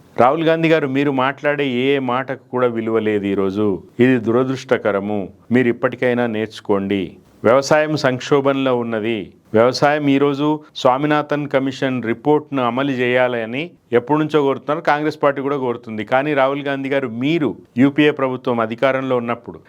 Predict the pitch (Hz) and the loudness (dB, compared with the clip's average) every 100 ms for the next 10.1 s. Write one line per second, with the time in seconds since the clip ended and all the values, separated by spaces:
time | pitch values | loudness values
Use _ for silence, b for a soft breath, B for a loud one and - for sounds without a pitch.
0 | b - 131 139 147 143 143 135 131 123 | b 0 2 2 0 0 -2 0 0 -2
1 | 127 117 117 131 143 127 120 113 131 135 | -2 0 0 -2 -2 -2 -2 -2 -2 -2
2 | 139 127 - 117 101 90 76 - 131 139 | -4 -4 -4 -2 -2 -4 -8 0 2 2
3 | 160 156 156 151 147 143 139 120 123 139 | 2 0 -2 -4 -2 -2 -2 -2 0 -2
4 | 147 143 143 151 147 - b - 120 139 | -6 -8 -2 -2 -2 -6 b 0 2 2
5 | 156 170 160 147 147 143 131 98 - _ | 2 2 2 0 -2 -2 -6 -8 -16 _
6 | 120 131 143 139 139 135 131 127 127 123 | 0 0 -2 -2 0 0 -2 -6 -6 -4
7 | 123 120 117 117 135 131 131 123 117 - | -2 0 0 0 -2 -2 -6 -6 -4 0
8 | 123 127 131 123 117 117 113 113 139 135 | -2 0 0 0 -2 -4 -4 0 0 2
9 | 135 127 127 117 120 143 147 147 143 117 | -2 -2 -2 -4 -2 0 0 0 -4 -4